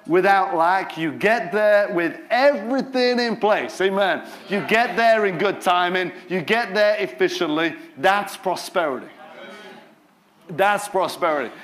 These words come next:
And you have a really good time along the way.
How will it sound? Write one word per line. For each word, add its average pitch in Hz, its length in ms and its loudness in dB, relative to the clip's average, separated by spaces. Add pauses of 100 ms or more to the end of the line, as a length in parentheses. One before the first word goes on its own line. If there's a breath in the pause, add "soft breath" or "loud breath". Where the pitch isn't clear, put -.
And 202 180 2
you 202 100 0
have 214 200 2
a 180 80 0
really 202 360 2
good 180 280 -2
time 185 300 0
along 156 260 -2
the 156 80 -4
way. 151 280 0